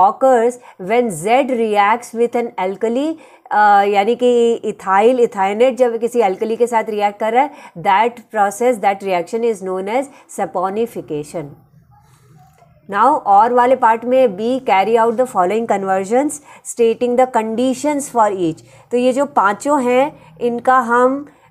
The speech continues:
कन्वर्जन भी दिखाते हैं, that is, रिएक्शन भी लिख करके दिखाती हूँ, और क्या क्या कंडीशन चाहिए वो भी एक एक करके बताती हूँ।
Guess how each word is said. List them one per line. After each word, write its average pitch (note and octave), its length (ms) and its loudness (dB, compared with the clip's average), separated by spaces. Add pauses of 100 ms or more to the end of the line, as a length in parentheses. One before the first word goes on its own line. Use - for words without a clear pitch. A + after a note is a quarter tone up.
कन्वर्जन G#3 500 2
भी B3+ 80 0
दिखाते A#3 320 2
हैं, C4 60 4
that A#3 140 2
is, A3 180 0
रिएक्शन F#3+ 460 0
भी C4 80 2
लिख B3 160 0
करके B3 220 4
दिखाती A3 400 -2
हूँ, C#4+ 120 0
और A#3+ 220 2
क्या - 140 2
क्या C4+ 140 -2
कंडीशन A3+ 580 -2
चाहिए B3 380 -2 (260)
वो G#3 200 0
भी B3 160 2
एक G3 200 0
एक G3 100 -6
करके G#3+ 380 0 (200)
बताती D3+ 420 -8
हूँ। D2+ 140 -20